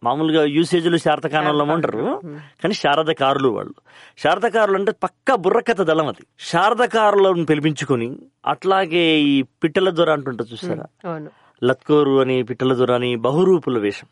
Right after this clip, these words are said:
Speaker 1: వాళ్ళని పిలిపించుకొని, ఇలా ప్రజలను రంజింపచేస్తూ, ప్రజల మీద ఆధారపడినటువంటి జానపద కళా రూపాలతో జీవిస్తున్నటువంటి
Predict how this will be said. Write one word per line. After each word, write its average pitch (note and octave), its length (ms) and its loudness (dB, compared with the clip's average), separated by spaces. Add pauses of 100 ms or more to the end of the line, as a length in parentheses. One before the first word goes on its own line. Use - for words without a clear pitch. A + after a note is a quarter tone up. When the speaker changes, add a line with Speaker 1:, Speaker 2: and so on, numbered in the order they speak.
(120)
Speaker 1:
వాళ్ళని F#3 420 2
పిలిపించుకొని, A#2+ 720 -6 (580)
ఇలా G#3+ 600 2 (440)
ప్రజలను B3 840 2 (280)
రంజింపచేస్తూ, A3+ 1120 2
ప్రజల G#3 380 2
మీద G#3 380 2
ఆధారపడినటువంటి G3 1080 2
జానపద E3 680 0
కళా E3+ 480 2
రూపాలతో E3 720 0
జీవిస్తున్నటువంటి D3 1160 -2